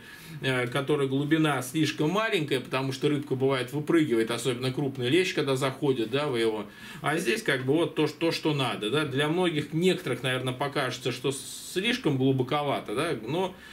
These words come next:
с моей точки зрения, если мы говорим именно об универсальной голове, кот-, с которой вы ездите на все рыбалки, это вот то, то, что надо и по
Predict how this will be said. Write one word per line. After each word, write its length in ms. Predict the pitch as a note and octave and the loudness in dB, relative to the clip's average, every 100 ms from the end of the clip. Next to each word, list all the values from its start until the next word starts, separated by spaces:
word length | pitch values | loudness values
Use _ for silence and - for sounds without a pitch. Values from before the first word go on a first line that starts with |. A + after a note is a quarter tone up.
| - | -18
с 100 | - | -8
моей 200 | D3+ F3 | -2 0
точки 260 | E3+ D3+ - | 2 0 0
зрения, 300 | D3 D#3+ D3+ | 2 2 4
если 240 | D3+ D3 | 2 2
мы 100 | D3 | -2
говорим 320 | C#3+ D3 D3+ D#3 | 2 2 4 2
именно 300 | D#3 D#3 C#3+ | 2 2 0
об 120 | C3+ | 2
универсальной 1000 | D3+ D#3+ D#3 E3 E3 - E3 B2 G#2 G#2+ | 2 4 2 2 0 0 0 0 -2 0
голове, 500 | B2 C#3+ F3+ A#3+ B3+ - - - - | 2 2 2 0 -4 -10 -20 -16 -4
кот-, 260 | C3 B2+ | -4 -4
с 80 | B2+ | -4
которой 400 | - D3+ D#3 C#3 | -2 2 2 2
вы 100 | B2+ | 2
ездите 520 | C#3+ D3+ B2 B2 A#2+ | 4 4 2 -4 -4
на 120 | B2+ B2+ | -2 -2
все 260 | - C3+ | 0 0
рыбалки, 480 | C3 D#3 A3 G#3+ - | 2 0 0 -2 -2
это 200 | E3+ D3 | -2 0
вот 220 | B2 B2 | -2 -2
то, 80 | D#3+ | -4
то, 280 | D3+ G3 G3 | -2 0 0
что 220 | - F3+ | 2 0
надо 320 | D#3 B2+ A2 | 2 0 0
и 160 | A#2 B2 | 0 0
по 400 | B2 C#3 B2 | 0 0 0